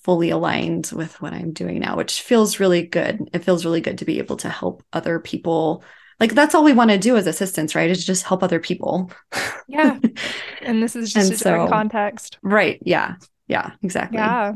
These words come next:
Speaker 2: We've kind of danced around this question a little bit, but I, I, I have to ask it outright since it is our, our big question of the podcast. So how do you think that assistants are changing the world? And how are you supporting that?
Speaker 1: I think assistants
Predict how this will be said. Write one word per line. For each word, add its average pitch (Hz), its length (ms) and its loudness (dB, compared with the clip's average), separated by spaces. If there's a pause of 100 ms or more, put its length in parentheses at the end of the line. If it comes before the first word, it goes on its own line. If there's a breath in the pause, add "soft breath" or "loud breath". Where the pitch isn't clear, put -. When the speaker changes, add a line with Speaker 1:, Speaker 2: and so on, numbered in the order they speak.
Speaker 2:
We've 240 160 -2
kind 294 220 -2
of 302 100 -4
danced 220 540 -2
around 185 320 2
this 202 180 -6
question 208 400 -2
a 196 60 2
little 196 200 4
bit, 190 240 0
but 196 120 2
I, 196 500 2
I, - 340 -2
I 196 60 0
have 208 220 -2
to 220 80 -2
ask 208 260 -2
it 202 60 -4
outright 185 460 0
since - 220 -6
it 202 120 -2
is 190 180 -4
our, 185 360 2
our 196 180 0
big 190 220 -8
question 190 440 -6
of 185 140 -8
the - 60 -20
podcast. - 680 -4
So 190 400 0 (580 loud breath)
how 233 160 2
do 262 80 2
you 294 120 2
think 240 220 2
that 240 120 2
assistants 202 800 -2
are 196 200 2
changing 196 400 0
the 190 80 2
world? 196 420 2 (400)
And 196 380 0 (160)
how 190 320 2
are 190 120 2
you 190 120 0
supporting 196 500 -4
that? 185 220 -4 (140)
Speaker 1:
I 233 140 6
think 294 380 6 (100)
assistants 233 600 2